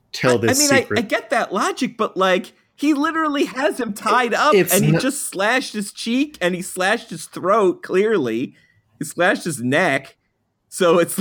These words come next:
Speaker 2: <laughs> I think, like, at that point, you could make a convincing argument that you're about to die, and you wanna know the na-, you know what I mean? <laughs>
Speaker 1: Yeah, it's not good. And I mean, they waste an amusement park
Speaker 2: <laughs>
Speaker 1: fight,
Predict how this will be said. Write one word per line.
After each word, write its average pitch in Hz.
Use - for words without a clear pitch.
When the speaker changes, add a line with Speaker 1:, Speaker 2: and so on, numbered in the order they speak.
Speaker 2:
<laughs> -
I -
think, 311
like, 262
at 165
that 208
point, 220
you 190
could 165
make 175
a 170
convincing 156
argument 131
that 143
you're 160
about 151
to 135
die, 127
and 131
you 135
wanna 131
know 139
the 123
na-, 135
you 160
know 175
what 185
I 180
mean? 190
<laughs> 214
Speaker 1:
Yeah, 151
it's 180
not 196
good. 151
And 180
I 175
mean, 202
they 180
waste 151
an 147
amusement 127
park 131
Speaker 2:
<laughs> -
Speaker 1:
fight, 117